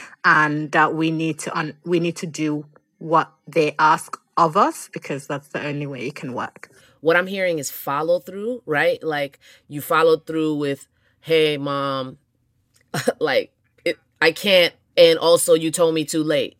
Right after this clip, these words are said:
Speaker 2: you know?
Speaker 1: Yes.
Speaker 2: What are the opportunities we rob people of when we step in?
Speaker 1: I think we really, biggest one is learning opportunities, um, that we rob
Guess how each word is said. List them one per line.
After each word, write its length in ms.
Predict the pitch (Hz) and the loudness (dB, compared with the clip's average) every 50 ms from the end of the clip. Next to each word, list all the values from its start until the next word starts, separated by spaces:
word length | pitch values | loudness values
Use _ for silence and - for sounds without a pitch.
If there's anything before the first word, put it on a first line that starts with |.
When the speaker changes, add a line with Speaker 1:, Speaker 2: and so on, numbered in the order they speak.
| _ _ _ | _ _ _
Speaker 2:
you 160 | 143 143 139 139 | -4 -4 -2 -2
know? 340 | 139 139 143 147 165 160 - | -2 -2 -2 -2 -4 -6 -6
Speaker 1:
Yes. 480 | 160 156 139 - - - - - - - _ _ _ _ _ - - | -6 -6 -6 -6 -8 -12 -16 -18 -20 -20 _ _ _ _ _ -12 -8
Speaker 2:
What 520 | 156 156 170 185 220 240 262 214 - - _ _ _ _ _ _ _ _ _ _ _ _ _ _ _ _ _ _ _ _ _ _ _ _ _ _ _ _ _ _ | -8 -6 0 2 4 6 6 4 2 -4 _ _ _ _ _ _ _ _ _ _ _ _ _ _ _ _ _ _ _ _ _ _ _ _ _ _ _ _ _ _
are 280 | - 180 185 180 180 180 | -2 2 4 4 4 4
the 160 | 156 170 131 | 2 2 0
opportunities 760 | 143 165 160 - 165 147 - - 170 165 160 147 147 143 135 135 | 0 0 0 0 -2 -2 -2 -2 -2 -2 -2 -2 -2 -4 -4 -6
we 140 | 135 139 139 | -6 -8 -8
rob 460 | 135 123 127 135 131 135 135 139 127 | -6 -4 -4 -2 -2 -2 -2 -4 -8
people 380 | - 139 120 - - 82 80 67 | -12 -14 -12 -10 -10 -10 -10 -10
of 500 | 53 55 55 - - - - - - _ _ _ _ | -12 -12 -12 -14 -16 -16 -20 -20 -20 _ _ _ _
when 360 | - 120 135 147 143 143 143 135 | -14 -8 -4 -4 -2 -2 -4 -6
we 100 | 135 120 | -6 -8
step 360 | - - - 120 101 - - | -10 -8 -8 -8 -8 -8 -10
in? 300 | 117 90 67 80 - - _ _ - | -10 -12 -12 -14 -18 -20 _ _ 0
Speaker 1:
I 120 | - 233 | 0 0
think 500 | 226 - - 311 320 311 302 302 285 277 | 0 2 2 4 6 6 6 4 2 0
we 280 | 226 190 202 196 185 180 | 0 2 4 4 4 4
really, 640 | 165 196 220 220 214 214 214 202 202 190 165 151 _ _ _ _ _ _ 190 165 | 4 4 4 4 4 4 4 4 4 2 0 -2 _ _ _ _ _ _ -20 0
biggest 520 | 160 214 202 190 175 196 196 196 - - - | 4 4 4 6 4 0 -2 -2 -6 -4 -2
one 200 | 190 185 180 185 | 0 0 0 0
is 220 | 180 175 165 - 170 | -2 -4 -4 -2 2
learning 580 | 165 170 170 190 220 220 190 165 165 160 151 - - - | 4 6 6 6 4 4 0 -2 -4 -6 -8 -10 -10 -10
opportunities, 1080 | 143 - 175 - - - 151 151 156 160 156 - - 147 143 156 160 - - - - - _ - | -10 -10 -12 -12 -10 -8 -8 -8 -8 -8 -10 -8 -8 -8 -8 -8 -10 -14 -16 -18 -18 -12 _ -4
um, 640 | 165 170 165 160 160 156 156 156 156 151 147 - | -2 -2 -2 -4 -4 -6 -8 -8 -10 -10 -12 -8
that 220 | - 165 160 156 151 | -2 0 0 0 0
we 160 | 151 151 156 | 0 -2 -2
rob 480 | 160 160 165 151 156 160 151 - - | 0 2 2 4 4 2 0 -2 -10